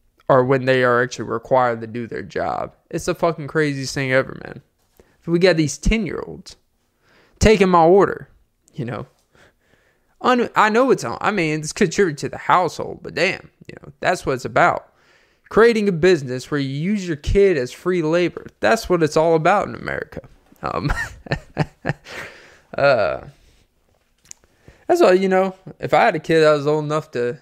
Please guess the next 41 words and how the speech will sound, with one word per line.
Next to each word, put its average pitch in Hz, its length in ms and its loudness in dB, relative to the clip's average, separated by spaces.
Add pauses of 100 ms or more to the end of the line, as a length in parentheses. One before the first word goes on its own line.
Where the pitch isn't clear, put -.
(260)
do, 147 300 -2 (320)
you 147 140 -2
know, 131 200 -4 (800)
editing 147 420 4
for 147 140 0
my 139 160 2
show, 196 380 0 (720)
yeah, 190 380 0
I 113 40 0
would 113 180 -4
pay 123 220 0
him 110 160 -6
to 110 80 -6
do 208 180 -10
it. - 140 -10
You 147 100 -6
fucking 180 280 0
kidding 240 220 -2
me? 262 60 -2
Yeah, 285 240 -2
of 180 100 -14
course 285 240 2
I 226 140 -2
have - 200 -4
him - 120 -16
do 90 120 -8
it. - 240 -10 (140)
It's - 100 -10
like, 143 180 0
you 190 60 0
know 247 100 0
what? 254 280 4
You 208 80 -4
don't 262 180 0
have 208 200 0
to 139 80 -6
go - 80 -4
to - 120 -12
school. - 280 -14
Fuck 220 320 0
school. - 360 -16